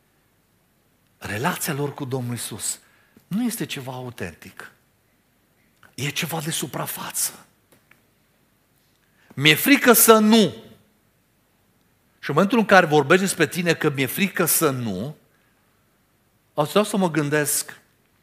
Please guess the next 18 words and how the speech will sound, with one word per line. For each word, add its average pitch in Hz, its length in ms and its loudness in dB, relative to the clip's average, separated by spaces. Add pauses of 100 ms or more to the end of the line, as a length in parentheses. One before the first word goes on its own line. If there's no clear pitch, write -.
(1200)
cât 226 120 -8
de 196 80 2
mult 147 240 -2
ai 113 100 0
gustat 110 340 -6
din 95 140 -10
dragostea 87 420 -10
lui 82 160 -14
Hristos. - 520 -20 (1600)
Cât - 200 0
de 196 140 4
mult 147 560 -2
ai 101 140 -6
gustat 101 640 -8
din 90 240 -18
dragostea 82 460 -16
lui 87 160 -16
Hristos? - 600 -18